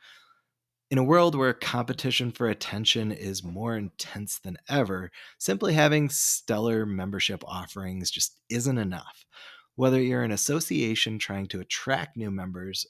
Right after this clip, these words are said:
or an enterprise aiming to increase the uptake of your membership program, meticulous strategies are required to make the most of your marketing efforts. So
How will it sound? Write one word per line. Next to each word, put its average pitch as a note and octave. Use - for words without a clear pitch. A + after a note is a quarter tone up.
or A2+
an G#2+
enterprise G2
aiming A2
to G#2
increase A#2+
the -
uptake -
of F#2
your F#2
membership B2+
program, G#2
meticulous D#3
strategies A2
are G#2+
required G#2
to -
make A2+
the G#2+
most F2+
of G2
your A2
marketing C3
efforts. -
So C#3+